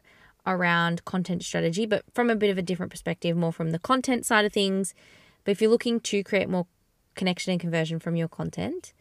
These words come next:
and you want more of a strategy and a game plan, join me on, in my latest workshop, which is April twenty-sixth. So if you are listening to this after April twenty-sixth, it's fine. I do monthly workshops. So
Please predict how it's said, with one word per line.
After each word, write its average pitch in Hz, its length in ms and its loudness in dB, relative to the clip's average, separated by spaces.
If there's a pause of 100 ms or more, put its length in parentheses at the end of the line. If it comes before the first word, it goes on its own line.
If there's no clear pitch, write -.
(380)
and 190 160 2
you 185 80 4
want 185 300 2
more 190 220 2
of 175 60 -2
a 180 40 -2
strategy 170 480 -2
and 170 80 2
a 170 40 0
game 170 300 -2
plan, - 380 -8 (360)
join 220 360 6
me 202 320 0 (120)
on, 180 460 0 (920)
in 196 180 0
my 175 180 0
latest 170 400 0
workshop, 170 360 -6
which - 200 -8
is - 300 -8 (180)
April 165 320 -8
twenty-sixth. - 800 -8
So 165 480 0 (560)
if 226 180 4
you 269 120 0
are 214 160 6
listening 208 220 0
to - 80 -8
this 196 180 -2 (100)
after 175 540 2
April 190 240 -2
twenty-sixth, - 720 -4 (680)
it's 190 180 0
fine. 185 320 2 (120)
I 175 140 6
do 170 440 0
monthly 160 380 -2
workshops. - 480 -8
So 180 340 4